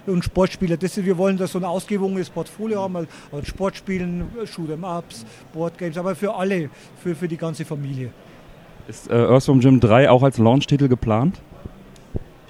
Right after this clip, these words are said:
Speaker 1: Nein, leider nicht. Wobei, ob's jetzt Earthworm Jim drei heißt, weiß ich jetzt gar nicht. Earthworm Jim ist ja in Entwicklung, wie wir alle wissen,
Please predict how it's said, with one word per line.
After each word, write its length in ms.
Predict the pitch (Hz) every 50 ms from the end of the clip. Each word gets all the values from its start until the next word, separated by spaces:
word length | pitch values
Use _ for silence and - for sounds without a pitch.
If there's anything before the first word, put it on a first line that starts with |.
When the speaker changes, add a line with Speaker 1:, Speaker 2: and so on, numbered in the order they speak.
| - - - - - - - 151
Speaker 1:
Nein, 220 | 156 185 180 202 - - - - - - 165
leider 220 | 165 170 185 185 175
nicht. 140 | 156 - - - - - - - - - - - -
Wobei, 320 | 147 135 196 208 214 226
ob's 160 | 226 180 -
jetzt 160 | - 196 -
Earthworm 320 | 233 226 208 170 208 196 175
Jim 200 | - 196 180 160
drei 260 | - 156 160 185 202
heißt, 240 | 208 196 180 - -
weiß 160 | 156 175 175
ich 60 | 220 214
jetzt 120 | 190 -
gar 100 | 190 170
nicht. 100 | - - - - - - - - - - -
Earthworm 300 | 196 196 - - 202 185
Jim 200 | - 214 208 240
ist 100 | 214 -
ja 160 | - 185 170
in 140 | 175 165 160
Entwicklung, 400 | 156 - - 226 - 294 262 202
wie 80 | 190 175
wir 80 | 170
alle 240 | 170 156 156 156 151
wissen, 280 | 165 208 - - 302